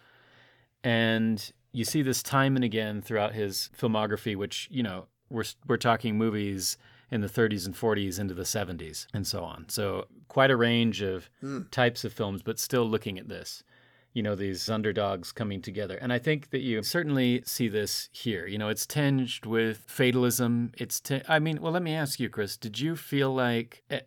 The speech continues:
Speaker 1: at what point of the film did you think they're not going to get away with this?
Speaker 2: Oh, man, that's a good question.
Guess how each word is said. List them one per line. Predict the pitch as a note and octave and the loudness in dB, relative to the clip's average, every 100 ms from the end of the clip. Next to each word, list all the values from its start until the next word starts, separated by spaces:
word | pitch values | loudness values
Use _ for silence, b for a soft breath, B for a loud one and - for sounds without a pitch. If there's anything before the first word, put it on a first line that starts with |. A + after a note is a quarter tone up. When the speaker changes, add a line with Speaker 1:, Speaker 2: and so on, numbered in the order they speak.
| C3 | -2
Speaker 1:
at | B2 | 2
what | E3+ - | 2 2
point | F3 D#3+ | 2 4
of | C3+ | 4
the | A2+ | 4
film | A2+ C3+ B2 A#2 A2+ A2+ G#2 - - | 2 4 6 4 4 0 -4 -10 -6
did | A2+ G2 | -4 2
you | B2 A#2+ A2+ | 4 4 2
think | C3 A#2 G#2+ - _ _ | 2 2 0 -4 _ _
they're | A2+ G#2 | -4 0
not | G#2+ G#2+ G#2 | 2 2 2
going | G2+ F#2+ | -2 -4
to | F2 | -4
get | F2 | -6
away | E2+ F2 | -6 -8
with | - | -12
this? | - - - - _ | -14 -14 -14 -16 _
Speaker 2:
Oh, | - D#3+ C3 | -4 -2 0
man, | G#2+ C3 B2+ G2 - | -2 0 -2 -2 -10
that's | C#3+ D3+ | -10 -4
a | D3 | -4
good | G#2+ - | -4 -4
question. | B2+ B2 - - | -2 -2 -4 -8